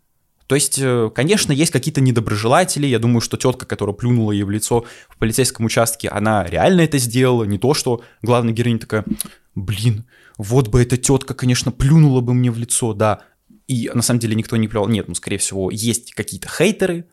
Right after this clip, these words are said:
э, этого человека, этой девушки. Но то, что все с ней говорят, точнее, все с ней не говорят, да, ну, это очень странно.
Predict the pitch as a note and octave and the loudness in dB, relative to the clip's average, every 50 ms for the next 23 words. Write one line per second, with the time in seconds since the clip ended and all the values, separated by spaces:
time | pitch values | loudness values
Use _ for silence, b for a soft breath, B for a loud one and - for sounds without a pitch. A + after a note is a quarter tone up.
0 | _ _ _ _ _ _ _ _ _ - A2+ A2+ A2+ A2+ A#2 A2+ A2 - B2+ - | _ _ _ _ _ _ _ _ _ -6 -4 -2 0 0 0 0 0 -2 -4 -2
1 | A#2 A2+ A2+ - - A#2+ A#2 A#2 A#2 A#2 A2+ - G2+ - G#2+ - A2+ G#2+ A2 A2 | -4 -4 -4 -4 -2 -2 0 0 0 -2 -4 -4 -8 -6 -6 -6 -4 -2 -2 -2
2 | G#2+ G#2 - - - F#2+ F#2 - _ A#2 A2+ B2 B2+ B2+ B2 B2 A#2+ - - - | -2 -4 -8 -10 -12 -12 -12 -8 _ 0 2 2 4 4 4 2 2 0 -4 -10
3 | _ - B2 - - - - - - - C#3+ D3 - - A#2 G#2 G#2 G#2 G2+ G2+ | _ -8 -8 -6 -6 -6 -6 -4 -2 0 0 -2 0 -2 -4 -2 -2 -2 0 0
4 | C3+ G#3 A3 - - _ _ _ _ _ _ _ _ _ _ - - A2 - A2+ | 0 0 0 -2 -8 _ _ _ _ _ _ _ _ _ _ -14 -8 -6 -4 -4
5 | G2+ - - G#2+ G2+ - G2+ G2 F#2+ F#2+ F2+ F#2 E2+ E2+ E2 - F#2+ E2+ G#2+ C3+ | -4 -4 -4 -4 -4 -4 -4 -4 -4 -4 -4 -6 -8 -10 -12 -12 -8 -6 -6 -6
6 | B B B B - A2+ G#2+ - - G#2+ - - - - - - - F2+ F2+ | B B B B -6 -4 -4 -2 -2 -4 -4 -4 -6 -8 -8 -8 -10 -12 -14